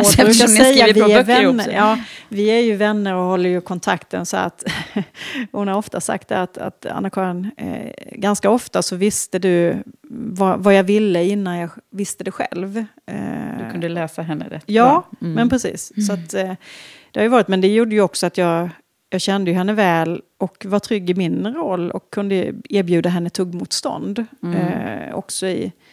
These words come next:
Speaker 2: i det sakpolitiska. Och det blev ju ännu tydligare sen den andra halvan av vårt samarbete när jag blev, eh,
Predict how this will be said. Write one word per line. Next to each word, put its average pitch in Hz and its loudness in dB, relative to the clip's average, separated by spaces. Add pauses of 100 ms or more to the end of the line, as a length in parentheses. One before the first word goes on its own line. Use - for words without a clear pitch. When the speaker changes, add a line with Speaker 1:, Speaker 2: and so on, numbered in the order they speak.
(200)
Speaker 2:
i - -8
det 180 -8
sakpolitiska. 196 0
Och 208 6
det 233 6
blev 233 4
ju 220 4
ännu 208 4
tydligare 190 0
sen - -4 (840)
den 185 4
andra 202 4
halvan 180 0
av 170 -2
vårt 175 -4
samarbete 170 -4
när 175 -2
jag 175 -2
blev, 175 -4
eh, 185 -4